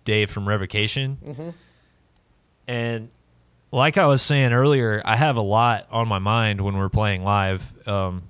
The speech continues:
Speaker 1: between the vocals and the lyrics and the riffs and solos and everything else. Um, and I, like I said, I used to use a Dispatch Master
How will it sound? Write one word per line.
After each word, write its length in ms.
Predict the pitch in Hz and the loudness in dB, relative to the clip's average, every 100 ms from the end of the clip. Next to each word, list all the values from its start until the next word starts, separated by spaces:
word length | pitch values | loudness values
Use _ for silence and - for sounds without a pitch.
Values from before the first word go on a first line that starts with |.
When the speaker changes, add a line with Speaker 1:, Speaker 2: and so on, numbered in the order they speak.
| - | -10
Speaker 1:
between 320 | 98 - 110 | -6 -2 -2
the 80 | 92 | 0
vocals 500 | 98 104 101 98 92 | 0 0 0 0 -2
and 120 | 98 | -4
the 80 | 92 | -2
lyrics 440 | 98 104 98 - | -2 -2 -4 -10
and 120 | 95 | -12
the 160 | 87 87 _ _ _ _ _ _ _ _ _ _ _ _ | -12 -12 _ _ _ _ _ _ _ _ _ _ _ _
riffs 340 | 107 127 123 - | 0 2 2 -2
and 200 | 101 92 | -6 -4
solos 440 | 113 113 113 110 | 0 2 2 0
and 80 | 104 | 0
everything 260 | 110 104 104 | -2 -2 -2
else. 400 | 107 107 - - | 0 -2 -6 -8
Um, 400 | 117 104 95 98 - _ _ _ _ _ _ - | -4 -2 -2 -4 -10 _ _ _ _ _ _ -6
and 140 | 113 | 0
I, 340 | 113 113 110 110 120 117 _ _ _ | 2 2 0 -4 -14 -20 _ _ _
like 220 | 120 120 | -2 0
I 80 | 113 | 0
said, 320 | 104 - 135 | -2 0 0
I 80 | 117 | 0
used 340 | 110 127 139 - | 2 0 0 -2
to 80 | |
use 240 | 117 117 98 | 0 0 -2
a 40 | |
Dispatch 540 | 101 123 - 127 123 - | -2 -2 0 0 0 -2
Master 680 | 110 110 - 113 107 107 | -2 -2 -4 -4 -4 -6